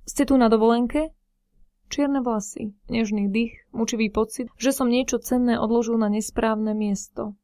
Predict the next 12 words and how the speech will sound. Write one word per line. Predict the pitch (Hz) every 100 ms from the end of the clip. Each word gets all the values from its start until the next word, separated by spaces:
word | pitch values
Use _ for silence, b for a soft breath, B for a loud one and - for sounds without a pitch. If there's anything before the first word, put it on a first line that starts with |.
| _ -
Podľapkal | 240 233 226 - 214
som | - 226
sa | - 214
po | 214
vrecku. | 202 202 - - 214 - _ _ _ 240
„Kde | 247 294
sú | - 269
moje | 226 208
veci?“ | 208 208 - 220 - _ -
spýtal | - 208 208 196
som | -
sa. | 214 - 214